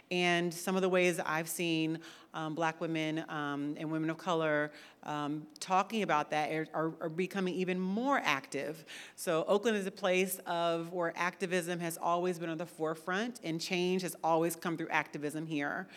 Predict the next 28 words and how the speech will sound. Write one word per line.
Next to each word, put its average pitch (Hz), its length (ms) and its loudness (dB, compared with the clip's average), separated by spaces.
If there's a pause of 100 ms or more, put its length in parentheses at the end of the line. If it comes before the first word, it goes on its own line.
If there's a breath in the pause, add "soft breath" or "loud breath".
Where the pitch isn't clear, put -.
(320 loud breath)
And 175 220 2
we're 170 140 2
continuing 175 480 -2
to 170 80 -8
do 165 180 2
that, 135 380 0
and 160 140 -2
we're 165 80 -2
continuing 175 500 -2
to 170 180 0
bring 175 260 2
in 170 200 -2
young 220 260 4
people 151 460 2 (200 loud breath)
to - 60 -20
be 165 100 2
a 165 60 2
part 233 260 6
of 208 60 6
that 170 140 6
activism, 139 640 0 (320 loud breath)
uh, 156 120 -2
continue 208 420 -2
to 202 200 -2
educate 185 480 0
them 151 220 -2
about, 151 500 0 (320 loud breath)
around, 156 600 0